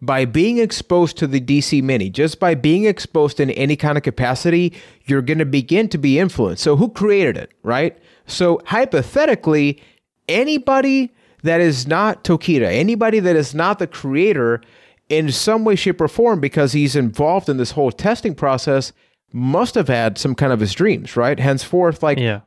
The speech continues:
Speaker 1: you know, he saw, he had a, a, a robot T-shirt and the, like, okay, serious question.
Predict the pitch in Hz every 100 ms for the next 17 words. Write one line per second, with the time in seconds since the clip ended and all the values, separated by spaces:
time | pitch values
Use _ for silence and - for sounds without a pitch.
0 | _ - 139 147 135 - - 175 - 190
1 | 143 165 160 190 156 104 120 107 101 95
2 | 104 107 185 185 180 175 196 175 180 170
3 | 135 123 - - 185 175 - - - -
4 | 202 165 131 - 247 233 - 190 - 214